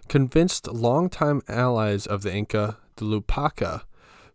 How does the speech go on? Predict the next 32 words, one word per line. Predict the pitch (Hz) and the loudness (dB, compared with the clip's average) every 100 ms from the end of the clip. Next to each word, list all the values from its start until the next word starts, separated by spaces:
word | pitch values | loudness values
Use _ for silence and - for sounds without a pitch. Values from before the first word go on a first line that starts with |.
| - | -12
to | - 120 | -4 2
fight | 180 - | 2 2
the | - | -4
Colla | - 113 110 104 | 2 4 4 2
who | - 123 | 0 2
had | 113 107 | 4 2
decided | 107 - 123 117 110 | -2 0 2 2 0
to | - - | -4 -8
ally | 113 120 113 98 98 | -6 -2 -2 -2 -4
with | 101 101 | -6 -8
the | 107 | -4
Spanish. | - - 123 101 - - - _ _ _ _ _ _ _ _ _ _ - | -2 0 0 0 -6 -10 -12 _ _ _ _ _ _ _ _ _ _ 0
Hernando | 135 127 151 233 202 | 2 2 2 4 2
Pizarro | - 117 110 104 107 | 2 2 2 2 2
went | 104 113 135 | 2 2 0
on | 127 127 | 0 -2
campaign | - 123 110 - - 165 160 | -2 -2 0 -2 0 0 2
in | 120 107 | 2 0
this | 98 - | -2 -4
region, | 98 95 92 80 104 _ - | -4 -6 -6 -10 -12 _ -10
seeking | - 139 - 123 | -6 -4 -2 -2
some | - 117 | 0 -2
fortune | 113 - 135 139 - 107 | -4 -6 0 0 0 -4
for | 101 104 104 | -4 -4 -2
himself, | 98 - 139 123 85 - - - - 123 - | -4 -2 0 0 0 -8 -14 -16 -18 -14 -4
before | 117 - 214 208 135 | -4 -4 0 2 4
he | |
was | 107 101 | 2 0
called | - 123 113 | -2 0 2
back | 110 110 - | 2 -2 -4
to | - 104 | -6 -4
Spain | - - 139 110 107 | -4 -2 -2 0 -2